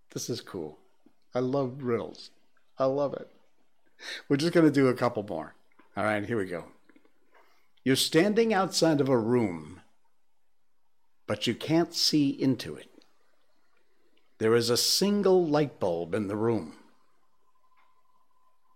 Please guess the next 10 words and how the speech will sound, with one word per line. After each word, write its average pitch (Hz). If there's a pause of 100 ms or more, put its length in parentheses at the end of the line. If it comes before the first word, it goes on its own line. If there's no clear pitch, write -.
(160)
In 113
front 185
of 151
you 117 (320)
are 113
three 156
switches, - (1080)
one 147
of 170
which -